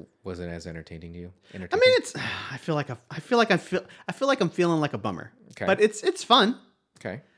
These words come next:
Speaker 2: If you're looking for, like, a cool action movie, it's,
Speaker 1: Mm-hmm.
Speaker 2: it's, it'll do the job.
Speaker 1: There's a Leon the Professional reference too.
Speaker 2: Is there?
Speaker 1: Yeah, she says, "No women, no children." I like that.
Speaker 2: Oh, okay.
Speaker 1: And
Speaker 2: Yeah,
Speaker 1: then,
Speaker 2: yeah, yeah,
Speaker 1: and then
Speaker 2: yeah.
Speaker 1: she's like, "Oh, I mean, I'll shoot a woman."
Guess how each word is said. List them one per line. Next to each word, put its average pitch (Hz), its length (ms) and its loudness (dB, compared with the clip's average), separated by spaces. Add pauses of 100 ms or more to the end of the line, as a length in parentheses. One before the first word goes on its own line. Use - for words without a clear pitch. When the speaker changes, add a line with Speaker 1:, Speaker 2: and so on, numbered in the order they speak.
(500)
Speaker 2:
If 156 120 -4
you're 147 80 4
looking 151 180 -2
for, 160 140 2
like, 147 160 2
a 151 60 -2
cool 131 280 -2
action 107 280 -4
movie, 131 340 -8
it's, 113 400 -10
Speaker 1:
Mm-hmm. - 100 -16
Speaker 2:
it's, - 800 -20
it'll 185 180 -8
do 147 100 -4
the 117 100 -8
job. 101 240 -8 (200)
Speaker 1:
There's 104 160 -6
a 101 40 -4
Leon 98 180 -4
the 92 60 -8
Professional 92 480 -12
reference 80 340 -16
too. 87 240 -12 (840)
Speaker 2:
Is 98 120 -14
there? 110 120 -12 (200)
Speaker 1:
Yeah, 95 80 -18
she 92 140 -16
says, 85 200 -12
"No 98 140 -4
women, 95 280 -4
no 98 120 -6
children." 104 420 -8
I 82 60 -12
like 120 240 -10
that. 76 220 -10 (200)
Speaker 2:
Oh, 135 360 2
okay. 95 100 -2
Speaker 1:
And - 80 0
Speaker 2:
Yeah, 113 80 0
Speaker 1:
then, 101 100 0
Speaker 2:
yeah, 95 60 -2
yeah, 92 100 -4
Speaker 1:
and 90 100 -6
then 90 80 -4
Speaker 2:
yeah. 90 60 -4
Speaker 1:
she's 95 180 -8
like, 101 100 -6
"Oh, 147 220 -4
I 156 60 -6
mean, 110 140 -4
I'll 175 80 -6
shoot 101 180 -8
a 87 40 -6
woman." 104 200 -4